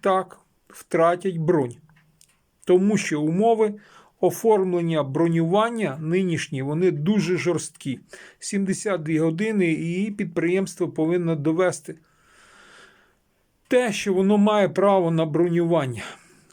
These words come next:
Про що це говорить? Так, навіть енергетичні, енергетичні підприємства не завжди можуть захистити своїх працівників від броні. І це вже не перший раз. Хоча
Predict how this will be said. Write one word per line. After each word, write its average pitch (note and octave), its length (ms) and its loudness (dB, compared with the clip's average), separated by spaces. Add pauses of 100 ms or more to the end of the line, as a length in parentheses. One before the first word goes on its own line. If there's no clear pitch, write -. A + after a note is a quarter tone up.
(120)
Про A3+ 160 2
що A3+ 220 -4
це - 180 -4
говорить? B2+ 600 -6 (880)
Так, A3 300 2
навіть F#3 480 0
енергетичні, F#3+ 1200 0 (100)
енергетичні F3 920 0
підприємства E3 920 -4
не D3+ 160 -2
завжди D#3 400 0
можуть E3 360 -4
захистити D#3+ 720 -6
своїх E3+ 520 -6 (480)
працівників F3 1000 -2 (420)
від E3 260 -4
броні. E3 540 0 (440)
І C#3 80 -8
це G3 220 -2
вже F#3 240 0
не E3 120 -2
перший E3 500 -2
раз. B2+ 320 -6 (680)
Хоча A#3+ 540 -2